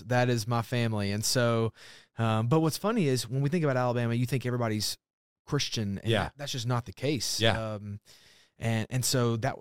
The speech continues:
Speaker 1: so my parents both got saved in college, um, had friends who invited them to church in which they heard the gospel. It was the same church. They met in a college ministry, you know, all that.
Speaker 2: Yeah.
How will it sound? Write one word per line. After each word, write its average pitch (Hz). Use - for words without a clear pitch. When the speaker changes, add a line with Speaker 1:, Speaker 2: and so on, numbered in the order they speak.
Speaker 1:
so -
my 123
parents 151
both 143
got 117
saved 135
in 120
college, 139
um, 107
had 127
friends 170
who 151
invited 131
them 117
to 151
church -
in 120
which 120
they 117
heard 131
the 127
gospel. 107
It -
was 117
the 107
same 143
church. -
They 107
met 117
in 117
a 127
college 107
ministry, 110
you 107
know, 123
all 120
that. 104
Speaker 2:
Yeah. 90